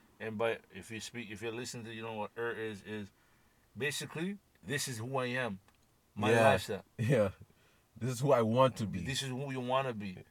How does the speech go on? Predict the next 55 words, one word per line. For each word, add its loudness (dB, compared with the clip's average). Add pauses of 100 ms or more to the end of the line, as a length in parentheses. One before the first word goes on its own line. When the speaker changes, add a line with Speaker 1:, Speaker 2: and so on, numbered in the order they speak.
(120)
Speaker 1:
You -10
know -2
what 2
I'm -4
saying? -4 (160)
What, -4
like, -2 (540)
it's -8
not, 0
it's -12
not -2
cool. -4
You're -6
not 0
a, -2
you -10
just, -8 (800)
that, -2 (180)
that 2
number 0
you -10
get 4
or 0
that 0
fucking, -6 (380)
that -4
suit -2
is -8
not -4
who -10
you -4
are. 0 (180)
What, 4
Speaker 2:
Mm-hmm. -6
Speaker 1:
who -6
wants -2
to -12
wear 4
orange 0
and -2
fucking -2 (640)
blue 0
and -2
shit 0
like 4
that? 4
Speaker 2:
Navy 6
Speaker 1:
Or 4
the 2
Speaker 2:
blue. 2
Speaker 1:
navy 4
blue. -2
Come, -4
uh, -4
who, -6